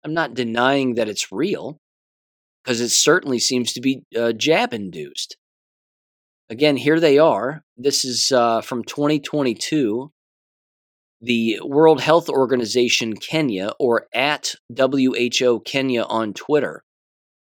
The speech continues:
says that this particular school, uh, is the week encouraging citizens to take the covid nineteen vac-, uh, vaccines.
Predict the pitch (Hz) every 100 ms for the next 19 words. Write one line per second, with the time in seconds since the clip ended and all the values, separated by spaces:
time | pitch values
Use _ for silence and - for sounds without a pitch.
0 | _ _ _ - 147 143 127 131 123 139
1 | - 139 151 156 143 123 - - 160 120
2 | 123 - - 117 113 117 120 110 117 131
3 | 170 - 139 135 - 151 156 151 147 -
4 | 185 180 151 131 127 - 135 - 123 -
5 | 151 - 117 117 113 117 120 165 175 139
6 | 110 90 - - - 110 101 110 98 -
7 | 107 71 58 -